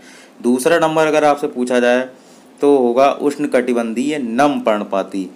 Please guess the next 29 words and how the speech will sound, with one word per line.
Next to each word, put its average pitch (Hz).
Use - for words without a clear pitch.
केवल 131
शुष्क 147
की 151
जगह 135
हमें 139
क्या 131
कर 127
देना 127
है? 156
नम 135
कर 147
देना 147
है 147
या 180
आर्द्र 110
कर 98
देना 95
है। 98
तो 120
दूसरे 123
नंबर 147
पे 156
उष्णकटिबंधीय 131
आर्द्र 113
पर्णपाती 110
वन 107
पाए 104
जाते 101
हैं। 101